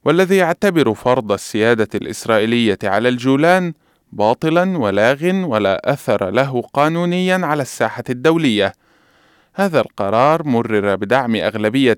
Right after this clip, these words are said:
أعضاء مجلس الأمن وامتناع الولايات المتحدة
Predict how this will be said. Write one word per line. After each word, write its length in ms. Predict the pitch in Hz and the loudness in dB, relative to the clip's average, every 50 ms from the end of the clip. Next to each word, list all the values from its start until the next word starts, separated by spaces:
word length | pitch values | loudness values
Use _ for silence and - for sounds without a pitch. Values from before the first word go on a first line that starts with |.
| 110 - | 0 -2
أعضاء 440 | - 104 104 113 131 139 117 113 117 | -4 -4 -2 0 2 2 2 2 0
مجلس 440 | 120 139 - 127 120 120 - - | 0 -2 -2 -2 -6 -6 -4 -4
الأمن 440 | 113 98 95 135 180 190 180 170 147 - _ _ _ _ _ _ | -4 -2 0 0 0 0 0 -2 -4 -8 _ _ _ _ _ _
وامتناع 540 | 120 139 151 143 - 170 175 190 196 170 135 | 0 0 0 0 0 0 0 0 0 0 0
الولايات 600 | 117 107 101 101 101 101 104 110 127 143 139 - | 0 0 0 0 0 2 2 2 2 0 0 -2
المتحدة 640 | 113 107 104 101 - _ - 139 135 147 139 147 | 0 0 0 -2 -2 _ -4 -4 -4 -2 -4 -4